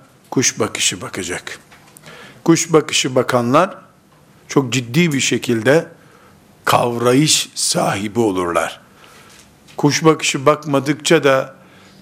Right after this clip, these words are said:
dünya bir engel olarak gözünün önünden gitmez. Milyonlarca ağacın bulunduğu bir ormanı ancak kuş bakışı baktığında orman olarak görürsün.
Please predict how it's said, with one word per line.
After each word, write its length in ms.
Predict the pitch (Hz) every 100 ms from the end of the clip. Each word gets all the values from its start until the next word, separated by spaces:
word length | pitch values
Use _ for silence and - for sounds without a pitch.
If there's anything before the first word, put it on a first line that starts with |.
| -
dünya 680 | 151 160 160 175 165 151 - _ 135
bir 280 | 143 151
engel 400 | 139 135 131 156
olarak 580 | 156 131 120 135 156 - - _ _ _ -
gözünün 460 | 131 127 160 165
önünden 540 | 135 123 123 120 110 101
gitmez. 600 | 110 - 123 107 - - _ _ _ - - - _
Milyonlarca 1000 | 143 160 170 170 180 165 139 151 139 143 - _ _ _ -
ağacın 720 | 139 147 147 160 160 131 113
bulunduğu 680 | 120 117 117 113 147 135 131
bir 160 | 131 -
ormanı 600 | 139 135 120 113 160 190 - - - - - - -
ancak 480 | 156 180 170 151 -
kuş 240 | 185 -
bakışı 420 | 143 - - 139
baktığında 840 | 127 113 - 123 117 120 120 117 -
orman 420 | 120 117 131 156
olarak 480 | 135 110 95 87 _
görürsün. 600 | 104 92 90 - 165 180